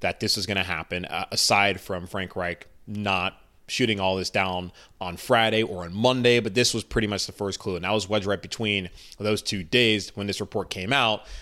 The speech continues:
that Frank Reich is gonna retake play calling duties. Whatever you can do to get Bryce comfortable. I mean, what would help Bryce being comfortable is the offensive line protecting. Um, it would also help if the receivers get open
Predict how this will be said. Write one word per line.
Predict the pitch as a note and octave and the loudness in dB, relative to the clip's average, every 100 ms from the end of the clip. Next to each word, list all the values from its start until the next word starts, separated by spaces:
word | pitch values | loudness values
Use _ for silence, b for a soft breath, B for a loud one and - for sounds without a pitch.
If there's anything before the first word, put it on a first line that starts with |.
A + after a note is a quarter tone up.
| B | B
that | - G#2 G2 - - _ _ - _ | 2 4 2 -2 -14 _ _ -20 _
Frank | - A#2+ A2 | -2 0 2
Reich | G#2 F#2+ | 0 -2
is | |
gonna | G2 | -4
retake | F#2+ F#2 G2 F#2 - | -4 -2 -4 -4 -4
play | - D#3+ | 2 4
calling | - F#2+ F2 | 4 2 0
duties. | E2 E2+ D2+ C#2 - - b b b | -6 -8 -10 -12 -14 -14 b b b
Whatever | G2 A2+ C#3+ | -2 2 4
you | D#3 | 4
can | C#3+ | 2
do | B2+ | 2
to | A#2+ | 2
get | A2+ F#2 | 2 0
Bryce | G2+ G2 | -2 -2
comfortable. | - F2+ F2 D#2 D2 - _ _ b b | -4 -10 -10 -10 -10 -14 _ _ b b
I | A2+ | -4
mean, | G#2+ | -2
what | G#2 G2 | 0 -2
would | F2+ | 2
help | A#2+ C#3+ - - - | 4 4 0 -4 2
Bryce | C#3+ | 2
being | - C#3 | 2 0
comfortable | C#3+ C#3 C#3+ C#3+ C#3+ _ - | 2 2 4 4 0 _ -10
is | G#2+ | -4
the | G2 | -2
offensive | G2 G2 F2 | -2 -4 -4
line | G2+ | -4
protecting. | A2 B2 A#2+ B2 A#2+ B2 _ b b | 2 4 4 2 -2 -6 _ b b
Um, | G2 F#2 F#2 F2+ | -2 0 0 -2
it | F#2+ | -4
would | G2 | -2
also | F#2+ F#2+ - | 2 2 2
help | G2 G2 F2+ | 2 0 0
if | |
the | F2 | -10
receivers | E2+ G2+ F#2 | -8 -8 -8
get | F2 | -6
open | D#2+ G#2+ A#2 A2+ A2+ A2 | 0 0 4 2 2 -4